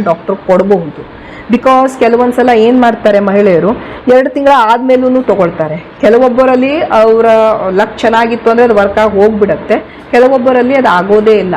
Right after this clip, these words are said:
ಅರ್ಧ ಉಳ್ಕೊಳತ್ತೆ, ಅರ್ಧ ಹೊರಗೆ ಬರುತ್ತೆ. So ಈ ತರದ್ದೆಲ್ಲ ಅವರು ನಿಮ್ಗೆ ಅಡ್ವೈಸ್ ಮಾಡ್ಬೋದು. So ಆದ್ರಿಂದ consulting a doctor is very, very important.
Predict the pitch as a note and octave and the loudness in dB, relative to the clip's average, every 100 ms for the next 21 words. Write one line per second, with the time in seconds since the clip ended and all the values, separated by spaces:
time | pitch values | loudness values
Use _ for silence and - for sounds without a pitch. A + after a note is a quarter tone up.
0 | - F3+ F#3+ G#3 G3+ G3 G#3+ G#3+ G#3+ A3 | -4 -6 -2 0 0 0 0 0 0 -2
1 | G#3 F3+ F3+ E3+ E3 E3 D3 D3+ - - | -2 -2 -2 -2 -4 -6 -10 -10 -16 -20
2 | - - - - - D4+ D4+ C4 C#4+ D4+ | -20 -20 -20 -18 -2 0 0 0 -2 0
3 | D4+ C#4 B3+ C4 C#4 B3 B3 B3 A#3 A3 | 0 2 0 0 0 0 0 0 0 2
4 | G#3+ A#3+ F3+ E3+ F3 F3 - D3+ - G3 | 2 0 0 0 -2 -4 -8 -8 -8 -10
5 | - - - - - G3 F#3+ G3 C#4 C#4 | -10 -12 -10 -6 -2 -2 -2 -2 -2 0
6 | G#3+ G#3+ A#3+ G3+ G3 - A#3+ A#3+ B3+ B3 | 0 0 -2 -6 -6 -2 -2 0 0 0
7 | G#3 F3 - G#3 A3 G#3+ F3 E3+ F3+ G#3 | 0 -2 -2 -2 0 0 0 0 0 0
8 | F#3+ F#3+ F#3+ F3 F3 D#3 - D#3+ D#3+ | 0 -2 -4 -6 -6 -6 -6 -14 -16